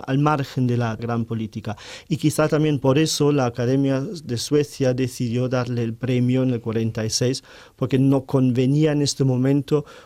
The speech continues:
un alemán político, sea de un bando o de otro, claro.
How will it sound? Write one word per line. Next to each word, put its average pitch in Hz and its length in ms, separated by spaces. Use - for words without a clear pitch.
un 139 240
alemán 131 840
político, 123 760
sea 117 180
de 113 80
un 113 160
bando 123 300
o 98 60
de 92 80
otro, - 280
claro. 104 260